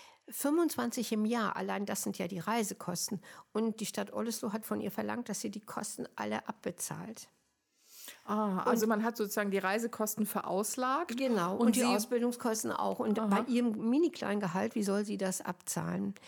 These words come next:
Speaker 1: Das heißt, von ihrem winzigen Gehalt ist immer noch was abgegangen. Sie hat nebenbei auch noch gesponnen und genäht, also sich mit Handarbeiten versucht, an Zubrot zu ernähren.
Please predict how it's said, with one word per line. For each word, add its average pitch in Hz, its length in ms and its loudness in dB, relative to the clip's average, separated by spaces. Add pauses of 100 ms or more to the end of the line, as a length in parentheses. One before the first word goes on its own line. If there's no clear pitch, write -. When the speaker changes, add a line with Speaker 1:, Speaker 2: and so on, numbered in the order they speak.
(200)
Speaker 1:
Das 208 160 0
heißt, 226 180 0
von 214 140 2
ihrem 214 240 2
winzigen 220 420 0
Gehalt 202 340 -2
ist - 220 -6
immer 220 200 2
noch 185 180 -4
was - 160 -2
abgegangen. 208 640 -2
Sie 214 160 -2
hat 214 220 -6
nebenbei 202 580 -2
auch - 160 -6
noch 190 260 -8 (500)
gesponnen 233 840 0 (120)
und 196 480 0
genäht, 185 580 0 (140)
also 196 200 0
sich 185 240 -4
mit 196 180 -4
Handarbeiten 190 560 -6
versucht, 196 480 -8
an 190 100 -2
Zubrot 214 420 -10
zu - 140 -8
ernähren. 180 340 -8